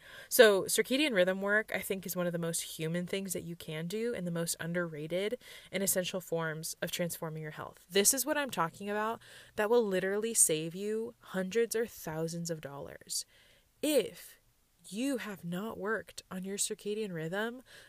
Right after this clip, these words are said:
please don't spend the six hundred something bucks to get a Dutch test run.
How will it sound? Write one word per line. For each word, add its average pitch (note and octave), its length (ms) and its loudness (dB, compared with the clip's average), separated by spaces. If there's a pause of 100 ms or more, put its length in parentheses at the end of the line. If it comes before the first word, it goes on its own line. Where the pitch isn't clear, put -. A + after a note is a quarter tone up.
please B3 520 2
don't G#3 240 0
spend F3 720 0 (500)
the F3+ 240 6
six - 380 6
hundred F#3 320 0
something F3 340 -2
bucks D#3+ 460 0 (440)
to G#3 100 -2
get E3 320 4
a F3 60 2
Dutch - 280 -4
test - 240 -6
run. - 240 -10